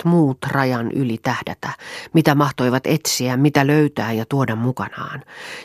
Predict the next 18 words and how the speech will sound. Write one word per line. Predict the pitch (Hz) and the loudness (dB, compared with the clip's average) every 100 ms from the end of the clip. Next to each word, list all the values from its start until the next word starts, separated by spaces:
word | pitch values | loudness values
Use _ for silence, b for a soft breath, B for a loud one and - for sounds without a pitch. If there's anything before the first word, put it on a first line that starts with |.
| - | -4
Ja | |
tuo | 139 170 185 | 4 6 6
mies | 165 180 170 - | 6 4 2 0
hänen | 151 143 - | -4 -4 -2
edessään, | 156 147 135 - 110 113 131 B B B - | -2 -2 -2 -2 -2 -4 -8 B B B 0
mitä | 190 175 | 2 4
mahtoi | 185 196 - 156 | 2 0 -2 0
hän | 147 143 | 2 2
kantaa | 156 147 127 120 - | 2 2 0 -4 -2
povessaan | 135 117 - 113 117 123 | -2 -2 -2 -2 -2 0
tuon | 127 123 | 0 2
värähtämättömän | 143 123 113 - 113 120 - 120 117 | 2 0 -4 -6 -8 -8 -6 -4 -4
hiljaisuuden | 120 123 117 110 113 113 117 | -2 -2 0 -2 -2 -2 -2
alla? | 120 113 95 - - B B B B B B B - | -2 -6 -8 -12 -14 B B B B B B B 0
Elämän | 151 175 147 117 - - | 4 6 4 -2 -6 -2
pyhyyttäkö | 165 147 127 113 _ 131 - - - b b b - | 0 2 2 0 _ -8 -6 -8 -10 b b b 0
vai | 165 147 | 0 2
saastaa? | 139 107 - - 123 - | 0 -2 -4 -6 -8 -10